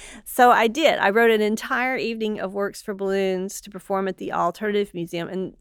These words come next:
then I sort of had this grant, quote unquote, to go out and buy all these different kinds of balloons and get people to play them.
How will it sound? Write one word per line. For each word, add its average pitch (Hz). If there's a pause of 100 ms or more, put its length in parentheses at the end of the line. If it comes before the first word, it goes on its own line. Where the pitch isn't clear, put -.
then 302
I 240
sort 214
of 196
had 185
this - (540)
grant, 202 (380)
quote 180
unquote, 175 (380)
to 185
go 185
out 185
and 160
buy 190
all 214
these 202
different 190
kinds 180
of 180
balloons 175
and 165
get 196
people 208
to 190
play 180
them. 175